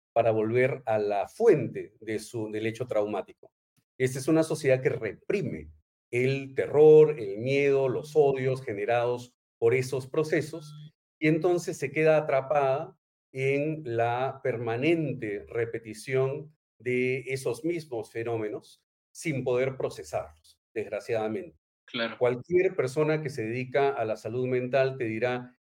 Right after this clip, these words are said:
Speaker 1: que la manera de enfrentar un síndrome, una neurosis, es hablar. Es hablar, es escuchar, reflexionar, y comienzas a entender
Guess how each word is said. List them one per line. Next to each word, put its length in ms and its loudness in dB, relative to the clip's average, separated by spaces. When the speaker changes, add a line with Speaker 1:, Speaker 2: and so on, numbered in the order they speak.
Speaker 1:
que 100 -4
la 80 -2
manera 400 2
de 60 0
enfrentar 800 0
un 540 -4
síndrome, 840 -2
una 180 -4
neurosis, 880 0
es 320 -6
hablar. 440 0
Es 180 -14
hablar, 460 2
es 100 -6
escuchar, 640 0
reflexionar, 720 -4
y 80 -18
comienzas 400 -8
a 60 -2
entender 640 -4